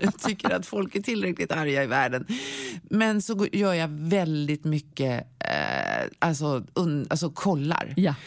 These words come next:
Speaker 1: Vad är det som är viktigt för mig? Och så kollar jag vad de olika partierna har för åsikt i det.
Speaker 2: Mm.
Speaker 1: Eh, så att, nej, jag känner mig rätt säker när jag går till vallokalen.
Speaker 2: Mm.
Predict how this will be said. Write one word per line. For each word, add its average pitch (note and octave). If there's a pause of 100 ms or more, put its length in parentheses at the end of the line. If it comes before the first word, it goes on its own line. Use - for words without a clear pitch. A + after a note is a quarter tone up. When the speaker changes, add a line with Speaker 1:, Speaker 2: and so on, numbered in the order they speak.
Speaker 1:
Vad G#3
är C#3+
det C3+
som B2
är A#2+
viktigt A#2+
för -
mig? -
Och D#3+
så F#3+
kollar C#3
jag A#2
vad A2
de G#2+
olika A2
partierna A#2+
har A#2
för -
åsikt C#3+
i -
det. - (320)
Speaker 2:
Mm. D3
Speaker 1:
Eh, -
så -
att, F3+
nej, G#3+
jag A#3
känner A3+
mig G#3+
rätt F3+
säker F3
när C#3
jag C3+
går B2
till C3
vallokalen. C3
Speaker 2:
Mm. E3